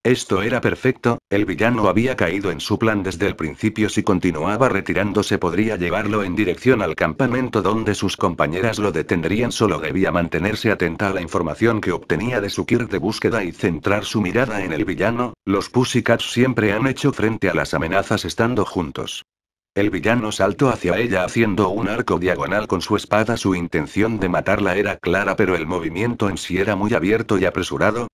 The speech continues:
El villano en su inexperiencia se frustró y quiso terminar rápido. Ella misma había derrotado a otros villanos que habían cometido el mismo error,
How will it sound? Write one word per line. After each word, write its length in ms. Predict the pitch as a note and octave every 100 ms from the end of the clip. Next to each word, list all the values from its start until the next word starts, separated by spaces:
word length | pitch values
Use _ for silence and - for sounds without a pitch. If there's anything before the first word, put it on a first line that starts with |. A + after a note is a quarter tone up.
| -
El 160 | G#2
villano 420 | F#2+ D#2+ A#2+ A#2+
en 80 | G#2+
su 140 | F#2 G2
inexperiencia 800 | F#2 F2 - D#2+ F#2 G#2+ G#2 G2+
se 140 | A2+
frustró 400 | - F2 - F#2+
y 80 | G#2
quiso 260 | A#2+ B2
terminar 480 | G2 F2+ F2+ G#2+ C3
rápido. 420 | G#2 A#2 B2+ B2 A#2+ -
Ella 260 | A#2+ G2+
misma 300 | D#2+ G2+ F#2
había 320 | D#2+ G#2+ C3
derrotado 500 | A#2+ F#2+ F2+ G#2+ A#2
a 80 | G#2
otros 300 | A2+ A#2+ A2+
villanos 440 | G2 F#2 A#2+ B2+ A#2+
que 120 | F#2+
habían 340 | F2 A2 F#2+
cometido 500 | F2 F2+ F2 A2 G#2+
el 120 | F#2+
mismo 340 | F#2 A#2 A2 F#2+
error, 360 | D#2+ G#2 A#2